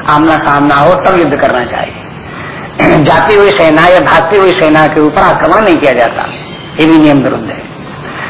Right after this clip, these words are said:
तो ये ढाए कर दस शीश दुहाई, जब देखा कि बानर लोग वापस जा रहे हैं, उसी समय इन लोगों ने, बानरों ने रावण को ये दिखाया कि ये सब बानर तो हमसे हार करके भाग रहे हैं,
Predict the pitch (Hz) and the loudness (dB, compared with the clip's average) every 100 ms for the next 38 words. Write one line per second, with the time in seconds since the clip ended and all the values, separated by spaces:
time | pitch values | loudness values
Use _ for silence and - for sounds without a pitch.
0 | - 156 147 165 165 - - - - 147 | -2 2 4 6 4 2 -6 -10 -6 -2
1 | - 151 160 160 160 156 147 147 151 - | 2 4 4 2 2 0 2 0 0 0
2 | 156 - 143 143 143 156 180 151 156 143 | 0 0 0 2 4 4 4 2 0 -2
3 | 131 151 151 147 143 143 147 147 147 135 | 0 2 2 2 2 2 2 2 2 2
4 | 143 147 139 151 180 320 339 - - - | 0 0 2 2 4 4 2 -2 -10 -10
5 | - - 180 170 175 170 180 175 175 170 | -10 -4 -2 0 2 2 4 4 4 4
6 | 170 180 180 185 151 156 160 175 175 180 | 4 2 2 2 2 2 2 2 4 4
7 | 175 156 160 175 180 165 202 196 147 143 | 4 4 2 2 2 2 2 0 2 2
8 | 156 196 202 - - - - 175 185 180 | 4 2 0 -4 -10 -10 0 2 2 2
9 | 165 160 160 180 180 185 147 156 180 - | 0 0 2 2 2 0 0 0 0 0
10 | - 208 208 190 190 175 - 170 151 143 | 0 0 0 0 0 0 0 0 0 -2